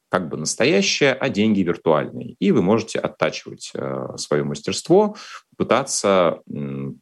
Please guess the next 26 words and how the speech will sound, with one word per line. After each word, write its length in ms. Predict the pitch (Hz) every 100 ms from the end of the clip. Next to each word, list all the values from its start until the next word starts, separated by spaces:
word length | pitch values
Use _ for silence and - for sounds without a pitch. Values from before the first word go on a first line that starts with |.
| _
предугадать, 640 | - 110 85 87 71 87 -
куда 240 | - 78
пойдет 340 | 78 69 80 76
валюта. 320 | 69 - - -
При 120 | 143
этом, 380 | 175 127 101 -
а, 320 | 78 69 67
количество 400 | 73 101 196 -
попыток, 640 | 85 87 - 202 165 - -
количество 640 | - 92 - - 76 69 67
открытых 580 | 69 - - 82 - 67
этих 280 | - 65 -
демо-счетов, 720 | - - 120 - - 208 214 - - - -
оно 260 | - 123 180
в 200 | - -
то 160 | - 147
время 280 | 95 113 85
не 160 | 90
ограничивалось. 760 | 92 82 78 73 - - 78 -
Вы 100 | 143
могли 460 | 80 82 101 76 - -
открывать 540 | - - 92 110 120 -
хоть, 440 | - 80 - -
э, 60 | - - 62 65 -
каждый 280 | 87 - 80
день, 380 | 107 175 180